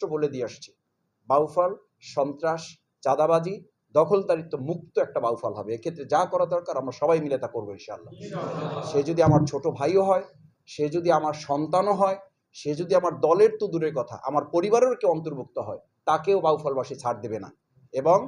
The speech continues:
Speaker 1: এরকম কেউ করলে বাউফলবাসী, আমি বলেছি যে পাঁচই আগস্ট শুধু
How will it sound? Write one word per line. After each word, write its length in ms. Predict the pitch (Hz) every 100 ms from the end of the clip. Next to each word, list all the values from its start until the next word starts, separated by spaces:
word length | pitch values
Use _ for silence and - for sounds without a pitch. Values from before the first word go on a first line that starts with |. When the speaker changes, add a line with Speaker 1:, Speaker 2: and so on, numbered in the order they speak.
| - - - 165
Speaker 1:
এরকম 300 | 185 208 202 196
কেউ 140 | 208 254 226
করলে 260 | 175 139 123 _ _ _
বাউফলবাসী, 640 | 127 143 160 151 135 143 117 - _ _ 127
আমি 120 | 147
বলেছি 380 | 147 160 170 139 110 - _ -
যে 60 | -
পাঁচই 300 | 139 151 170 165
আগস্ট 240 | 151 156 -
শুধু 160 | 151